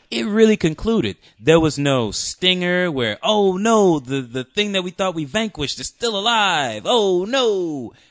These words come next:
None of that shit. It's over. It's done. But somehow, there's room for a season two.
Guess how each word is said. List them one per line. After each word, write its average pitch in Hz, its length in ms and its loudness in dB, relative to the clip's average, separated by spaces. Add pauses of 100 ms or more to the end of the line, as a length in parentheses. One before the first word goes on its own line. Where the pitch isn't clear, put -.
(180)
None 117 400 0
of 123 60 4
that 104 180 0
shit. - 320 -10 (280)
It's 117 300 -8
over. 110 460 0 (180)
It's 113 320 -8
done. 98 460 -2 (400)
But 143 140 -2
somehow, 143 840 -6 (400)
there's 117 420 -4
room 123 240 -2
for 143 220 -2
a 156 60 -2
season 117 400 -4
two. 339 340 -2